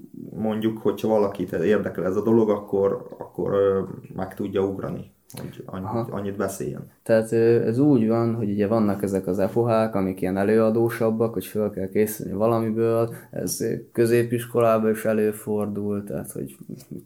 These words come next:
Speaker 2: tudom én, a, ö, fizika epohán kellett ilyen fizikusokból fölkészülni, vagy matematikán matematikusokból, tehát így ilyesmik. Ö,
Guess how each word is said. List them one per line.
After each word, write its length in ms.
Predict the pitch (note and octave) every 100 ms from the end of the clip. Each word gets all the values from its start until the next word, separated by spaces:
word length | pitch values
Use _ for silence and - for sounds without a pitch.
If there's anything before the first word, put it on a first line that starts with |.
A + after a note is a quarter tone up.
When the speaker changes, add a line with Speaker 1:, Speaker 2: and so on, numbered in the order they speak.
| -
Speaker 2:
tudom 260 | - D2
én, 200 | F#2+ F#2+
a, 220 | F#2+ F#2+ - - _
ö, 300 | - E2+ E2+ E2 D2+ - - _ _ _ - -
fizika 680 | C3 A#2 A2+ A2 G#2+ G#2+ G#2
epohán 720 | G#2+ G#2+ G#2 A2 G#2 G#2 G#2
kellett 480 | G2+ G2+ G2 G2+ -
ilyen 140 | - -
fizikusokból 880 | A2 G#2+ G#2+ A2 G#2 G2+ G#2 G#2
fölkészülni, 840 | G2 - G2 G2+ G2+ G2 G#2+ G#2 G2+
vagy 260 | F#2+ F#2 - -
matematikán 720 | G2+ G2 G2+ G2 G2 G2 - F#2+
matematikusokból, 1300 | G2 G2+ G2 G2 G2+ - G2+ G2 G2 G2+ G2+ G#2 G2
tehát 220 | - -
így 260 | F#2+ F#2 - - - _
ilyesmik. 760 | - B2 B2+ C3 D3 D3 C#3 - _ _ _ _ -
Ö, 520 | A2+ A#2 A2+ A2+